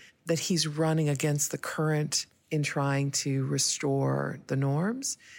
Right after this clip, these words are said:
is that Trump's created a whole new slipstream in the Republican Party. And in Congress, the party is not participating. Uh, the Republican Party is not participating with Biden. And a new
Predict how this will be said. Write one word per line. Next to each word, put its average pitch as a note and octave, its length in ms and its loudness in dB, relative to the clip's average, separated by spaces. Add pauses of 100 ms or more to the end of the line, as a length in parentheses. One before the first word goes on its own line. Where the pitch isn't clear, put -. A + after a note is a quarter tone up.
(240)
is F#3 180 0
that E3+ 320 2 (360)
Trump's F#3+ 280 2
created D#3+ 480 2
a D3 60 2
whole D3 380 0
new D3 160 2
slipstream C#3+ 1000 -2
in E3 100 0
the D3 80 2
Republican C#3+ 560 -2
Party. C#3+ 500 -2 (480)
And D#3 280 2
in D3+ 120 2
Congress, F3 840 0 (340)
the F#3 80 -2
party E3 300 0
is C#3+ 120 0
not D3 220 0
participating. C#3 880 -2 (540)
Uh, C3+ 240 0
the C3+ 100 0
Republican D3 400 -2
Party C#3 240 -2
is C#3 80 -6
not - 160 -2
participating C#3 640 -2
with C#3 140 -2
Biden. C#3 460 0
And D#3+ 120 0
a D#3 80 2
new F#3 480 2